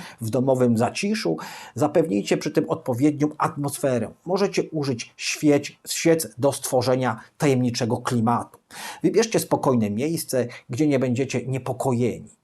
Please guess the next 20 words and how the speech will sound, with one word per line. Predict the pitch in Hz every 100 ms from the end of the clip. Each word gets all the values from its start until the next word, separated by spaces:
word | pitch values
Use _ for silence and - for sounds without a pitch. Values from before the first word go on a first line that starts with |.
| _
Mo-, | 143 156
moi | 147 160
drodzy, | 151 131 110 -
materiałami | 156 175 196 175 190 185 285 254
potrzebnymi | 180 160 151 147 170
do | 151
wykonania | 131 123 127 127 139
tego | 127 120
rytuału | 120 110 110 127 127 123
jest | 120 120
oczywiście | - - 113 117 - 165 -
wosk. | 151 131 156 175 - - - - - -
Może | - 233 165
być | 151 160 -
ze | 131 123
zwykłej | 117 135 131 110
świecy | - 107 - - -
lub, | 151 180 175 - _
moi | 139 143 131
drodzy | 143 135 131 117